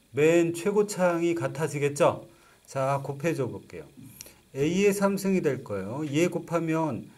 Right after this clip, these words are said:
마이너스 A 제곱이 되겠죠? 마이너스 A 제곱이 되겠죠? 이쁘게 줄 맞추고. 마이너스 육 A가 되겠죠? 마이너스 육 A가 되겠죠?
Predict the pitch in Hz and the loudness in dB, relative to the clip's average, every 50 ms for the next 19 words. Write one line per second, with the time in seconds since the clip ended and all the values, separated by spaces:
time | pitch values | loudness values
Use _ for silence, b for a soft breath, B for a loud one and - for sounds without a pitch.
0 | B B B B _ 107 120 131 143 156 170 170 170 170 - 180 165 151 160 170 | B B B B _ 0 0 2 2 2 2 2 0 0 0 0 0 0 0 0
1 | - 165 160 151 156 147 139 123 131 123 110 113 110 - - 110 113 127 143 151 | -2 -4 -4 -4 -6 -6 -6 -6 -4 -4 -4 -6 -8 -6 -6 -6 -4 -4 -4 -4
2 | 151 120 98 98 110 113 117 117 113 - 135 117 107 113 120 117 123 120 110 113 | -4 -6 -6 -6 -4 -4 -6 -6 -6 -6 -8 -6 -6 -6 -6 -6 -8 -6 -6 -8
3 | 107 107 107 104 98 95 95 92 - - - 113 127 147 156 139 120 113 113 - | -8 -8 -10 -10 -10 -10 -10 -12 -14 -12 -10 -8 -8 -6 -6 -8 -8 -10 -10 -12
4 | 120 120 131 120 - - 101 95 90 80 - - - - 95 - 73 - - 127 | -10 -10 -10 -12 -12 -16 -16 -16 -16 -16 -16 -16 -16 -16 -16 -20 -20 -18 -16 -16
5 | 147 151 147 - B B B B B B _ 107 107 117 139 151 165 156 - - | -16 -16 -16 -18 B B B B B B _ -8 -6 -4 -4 -2 -4 -4 -4 -6
6 | 160 147 120 127 139 135 127 110 113 117 117 123 120 117 117 101 80 80 - - | -8 -8 -6 -6 -6 -6 -6 -6 -6 -6 -6 -6 -8 -8 -12 -16 -18 -18 -18 -14
7 | 135 143 156 151 113 85 80 90 92 95 98 - - - 92 87 92 - - 90 | -14 -12 -12 -12 -14 -14 -16 -16 -16 -16 -16 -18 -18 -20 -20 -20 -20 -18 -16 -16
8 | 90 95 95 95 98 95 90 85 - - - - _ _ - - | -16 -16 -16 -16 -16 -16 -18 -18 -20 -20 -20 -20 _ _ -20 -20